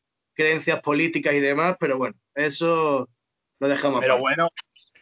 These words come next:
Speaker 2: la que suelta, la que suelta Mister también con lo del burka, lo de tirar piedras en
Speaker 1: Eh,
Speaker 2: la capela. Es una puta locura y,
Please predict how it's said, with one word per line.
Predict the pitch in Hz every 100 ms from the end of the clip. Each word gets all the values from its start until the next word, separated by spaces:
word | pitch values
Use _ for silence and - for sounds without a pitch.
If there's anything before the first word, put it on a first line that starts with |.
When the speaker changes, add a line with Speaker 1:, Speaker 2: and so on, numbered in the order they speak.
| -
Speaker 2:
la | 139
que | 139
suelta, | 147 143 - 160 151
la | 143 135
que | 131
suelta | 139 135 160
Mister | 147 143 143
también | 131 135 143 143 139 131 -
con | 139 135
lo | 135
del | 131 123
burka, | 131 156 190 190
lo | 139
de | 127
tirar | 131 127 123
piedras | 127 147 170 196 _ _ _ _ - - _ _ _ _ _ _ _ _ - _ - - - -
en | 127 131
Speaker 1:
Eh, | 127
Speaker 2:
la | 123
capela. | 120 117 139 160 156 _ _ _ _ _ _ _
Es | 123 -
una | 135 135 127
puta | 147 143
locura | 143 135 151 156
y, | 156 160 139